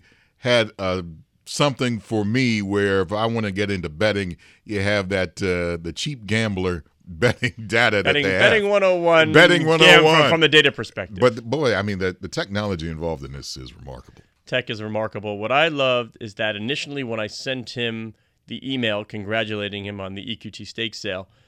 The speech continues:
Speaker 2: his immediate response was, "I didn't sell a share."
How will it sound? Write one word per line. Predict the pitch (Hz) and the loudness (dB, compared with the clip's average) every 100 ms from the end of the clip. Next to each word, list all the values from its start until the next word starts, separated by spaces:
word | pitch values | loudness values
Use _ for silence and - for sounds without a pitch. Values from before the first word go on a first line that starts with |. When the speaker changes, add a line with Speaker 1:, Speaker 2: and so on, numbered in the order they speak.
| _ _ | _ _
Speaker 2:
his | 127 110 | -8 -6
immediate | 101 120 135 147 - | -4 -4 -2 -2 -4
response | 123 - 113 110 - | -12 -8 -6 -6 -6
was, | 107 98 - _ _ | -8 -8 -14 _ _
"I | - 117 123 131 123 | -6 -2 -2 -2 -8
didn't | 120 113 117 117 _ | -10 -8 -8 -10 _
sell | - - 104 98 98 95 | -20 -12 -8 -8 -8 -12
a | - | -16
share." | 92 - - - - | -14 -12 -10 -12 -16